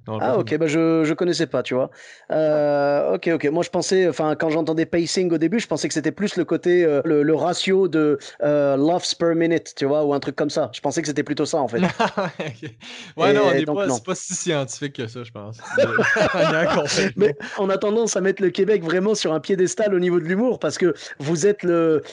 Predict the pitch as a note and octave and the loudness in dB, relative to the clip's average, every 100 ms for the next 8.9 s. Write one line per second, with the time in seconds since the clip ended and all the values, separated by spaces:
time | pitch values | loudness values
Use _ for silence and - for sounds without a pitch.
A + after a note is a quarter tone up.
0 | - C#3 D3+ D3 C#3+ C#3 C#3+ C#3 C3+ D3 | -4 0 2 2 2 2 2 2 2 0
1 | D3 D3 C#3 C3+ C3+ D#3+ D#3 D#3 B2+ D3+ | 2 2 2 2 0 0 0 0 0 0
2 | D3+ C#3 D#3+ G#3+ - F#3+ - G#3+ G#3 F3 | 0 -2 0 0 0 -6 0 4 4 4
3 | D3+ D3+ D3+ D3 D3 C#3+ D#3 D#3 F3 C#3+ | 2 2 2 2 2 2 2 2 0 0
4 | E3 G3+ G#3+ E3+ D#3+ D3+ F3+ D#3+ D#3+ C#3 | 2 2 2 2 2 2 0 2 0 0
5 | - - D3 D3+ - G3 - E3 D3 D#3 | -6 -4 0 0 0 -2 0 0 2 2
6 | E3+ B3 E3+ C#3+ D3+ - C#3 - - - | 2 2 2 2 0 2 -2 -2 -14 -2
7 | C#3+ C3+ C3 B2+ B2+ D3+ F#3 F#3 E3 E3 | 2 4 4 2 0 2 2 2 0 -2
8 | F#3+ G3+ F3 D#3+ D3+ C#3+ C#3 C3+ | 2 4 6 6 4 4 4 2